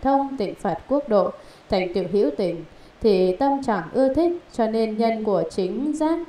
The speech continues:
chính là bốn hạnh này. Chữ đãi, đợi có nghĩa là mong đợi, khao khát, hy vọng. Thu Tử tự nói,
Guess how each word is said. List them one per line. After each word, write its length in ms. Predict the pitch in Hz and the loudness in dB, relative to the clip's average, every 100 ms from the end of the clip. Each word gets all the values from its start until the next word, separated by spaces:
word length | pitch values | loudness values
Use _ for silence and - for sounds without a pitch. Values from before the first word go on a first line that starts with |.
| - - | -12 -18
chính 300 | - 202 214 | -2 0 0
là 120 | 294 | 0
bốn 300 | 185 180 175 | 0 0 0
hạnh 180 | 254 226 180 | -2 -6 -6
này. 340 | 185 175 165 165 - - - | -4 -2 -4 -8 -18 -20 -8
Chữ 320 | - 233 247 | 4 4 6
đãi, 400 | 269 247 240 302 330 214 | 4 2 2 0 -2 0
đợi 240 | 202 185 170 - | 2 2 -2 -4
có 140 | 185 | -2
nghĩa 240 | 214 233 285 | 0 0 0
là 140 | 240 | -2
mong 320 | 151 226 262 | -2 -2 -2
đợi, 180 | 220 180 - - | 0 0 -2 -4
khao 200 | 254 254 | -4 -2
khát, 260 | 294 311 320 - | -2 -2 -4 -2
hy 140 | 254 | -2
vọng. 280 | 247 190 170 - - - - | 0 -2 -2 -8 -20 -20 -2
Thu 140 | - 262 | 4 4
Tử 220 | 220 180 151 | 4 2 2
tự 160 | 190 185 | 0 0
nói, 380 | 175 175 185 | 0 -2 -2